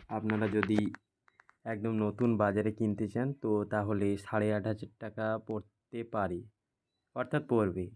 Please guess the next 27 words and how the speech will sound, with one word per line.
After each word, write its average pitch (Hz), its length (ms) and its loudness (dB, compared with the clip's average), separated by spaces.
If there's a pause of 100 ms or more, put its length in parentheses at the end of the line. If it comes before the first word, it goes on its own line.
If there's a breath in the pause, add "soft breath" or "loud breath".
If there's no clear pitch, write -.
কিন্তু 117 420 -4 (680)
এটি 110 240 -6
হাফ 107 280 0
মূল্যে 110 340 4
বিক্রি 107 420 0
হবে, 110 300 2
অর্থাৎ 110 420 -2
পাঁচ 104 260 -6
হাজার 107 260 -2
টাকার 110 260 -6
ভেতরে 104 380 -2 (100)
এই 110 140 0
অ্যাম্পলিফায়ারটি 104 680 -2 (540)
বিক্রি 107 420 -4
আছে। 110 280 0 (840)
যদি 107 360 -2 (120)
কেউ 113 200 2
যদি 107 240 0
কিনতে 107 360 2
চান, 110 240 0 (720)
আহ, 104 420 -2 (140)
তো 107 120 -6 (760)
স্ক্রিনে 110 340 -4
দেওয়া 110 240 0
নাম্বারে 104 300 2
কন্ট্যাক্ট 107 440 -2
করবেন। 104 320 2